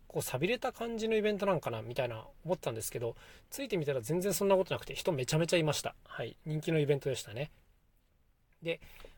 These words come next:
まあ、ほんといろんなものづくりの方がいらっしゃいます。例えばこう、僕が特に興味あるやつだと、電子楽器系の方が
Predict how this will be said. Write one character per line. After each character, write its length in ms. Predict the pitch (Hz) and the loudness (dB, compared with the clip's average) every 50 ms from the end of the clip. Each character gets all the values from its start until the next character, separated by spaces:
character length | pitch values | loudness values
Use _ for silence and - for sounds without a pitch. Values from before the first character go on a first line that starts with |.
| - - | -8 -4
ま 100 | 170 135 | -4 -2
あ、 20 | |
ほ 120 | 135 214 | 0 0
ん 40 | 285 | 0
と 100 | - 311 | 0 0
い 60 | 294 | 2
ろ 80 | 269 277 | 4 4
ん 40 | 262 | 4
な 60 | 262 | 4
も 120 | 247 247 | 4 4
の 80 | 240 240 | 6 6
づ 80 | 226 190 | 6 6
く 80 | 151 | 6
り 40 | 156 | 4
の 60 | 151 | 6
方 160 | 123 127 131 | 4 4 4
が 80 | 120 120 | 4 4
い 60 | 120 | 2
ら 80 | 120 123 | 2 2
っ 20 | |
し 120 | - - - | 2 2 2
ゃ 20 | |
い 40 | 131 | 0
ま 100 | 123 113 | 0 0
す。 160 | - - - - - 160 | -2 -4 -6 -6 -4 2
例 100 | 160 240 | 4 4
え 20 | 196 | 6
ば 120 | 147 123 | 4 2
こ 260 | - - 127 120 120 | 2 -2 -2 -2 -2
う、 40 | 120 | -2
僕 240 | 123 135 - - 208 | -2 -4 -4 2 4
が 80 | 226 | 4
特 160 | 208 240 220 180 | 4 6 4 4
に 80 | 147 | 4
興 180 | 123 - 156 139 | 6 6 4 4
味 120 | 127 123 | 4 2
あ 20 | 117 | 0
る 60 | 117 | -2
や 80 | 107 | -2
つ 100 | 104 - | -4 -4
だ 100 | - 120 | -6 -6
と、 180 | 113 - 127 127 | -4 -4 -4 -2
電 240 | 120 151 190 233 233 | 2 2 2 2 2
子 240 | - - - 226 214 | 0 0 0 0 2
楽 180 | 202 214 190 - - | 2 2 2 2 -4
器 80 | - | -12
系 200 | - - 190 185 | -2 0 2 2
の 100 | 180 180 | 4 4
方 220 | 170 180 170 170 151 | 2 2 2 4 2
が 180 | 127 113 113 | 2 2 0